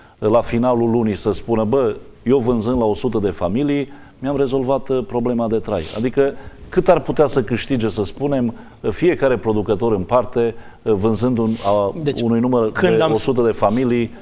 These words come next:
Speaker 2: deci,
Speaker 1: ceea ce produce în
Speaker 2: această
Speaker 1: bătătură?
Speaker 2: cifră de o sută de familii nu este o cifră întâmplătoare. Este verificată în ultimii zece ani de zile în toată Europa.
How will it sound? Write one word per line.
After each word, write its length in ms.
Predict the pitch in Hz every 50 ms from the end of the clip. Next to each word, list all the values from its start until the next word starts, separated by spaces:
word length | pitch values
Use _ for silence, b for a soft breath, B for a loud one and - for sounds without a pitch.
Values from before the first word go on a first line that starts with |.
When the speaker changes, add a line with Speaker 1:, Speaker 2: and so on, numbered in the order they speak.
| B B B
Speaker 2:
deci, 260 | 175 139 113 113 107 92
Speaker 1:
ceea 180 | 101 - 135 120
ce 140 | 95 - 107
produce 380 | - 110 107 107 104 - - 101
în 80 | 98
Speaker 2:
această 260 | 98 95 98 196 104 95
Speaker 1:
bătătură? 260 | - 92 - 95 90
Speaker 2:
cifră 380 | - - 175 156 - - 156
de 80 | 147 143
o 40 | 143
sută 120 | - -
de 100 | 156 151
familii 420 | 151 156 151 147 156 175 170 170 160
nu 80 | 170
este 200 | 190 196 196 208
o 60 | 180
cifră 240 | 143 - 156 - -
întâmplătoare. 640 | 156 139 - 151 135 127 131 117 - 135 123 117 127
Este 220 | 127 - - 151
verificată 540 | 135 139 135 123 - 143 131 180 175 - 175
în 60 | 151
ultimii 320 | 147 156 151 - 147 143 135
zece 260 | 156 151 151 - 165
ani 140 | 156 147 -
de 100 | 143 135
zile 240 | 127 143 170 160 156
în 60 | 139
toată 240 | 143 165 160 - 151
Europa. 580 | 143 135 127 127 123 120 110 - 127 143 185